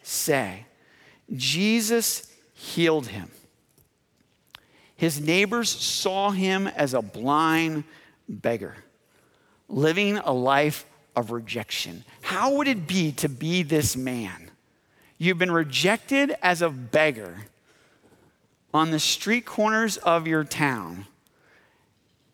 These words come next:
And now you can see, and you have this most amazing story, e-,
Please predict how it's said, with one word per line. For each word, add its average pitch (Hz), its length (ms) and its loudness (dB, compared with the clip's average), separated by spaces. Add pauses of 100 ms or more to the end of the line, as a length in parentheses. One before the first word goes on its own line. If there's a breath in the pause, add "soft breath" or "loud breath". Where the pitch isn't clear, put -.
And 160 160 2
now 214 240 6
you 262 220 2
can 220 160 2
see, 175 560 2
and 180 160 0
you 233 120 4
have 247 180 4
this 220 220 0
most 226 480 2
amazing 285 920 2
story, 226 640 2 (420 loud breath)
e-, 294 200 4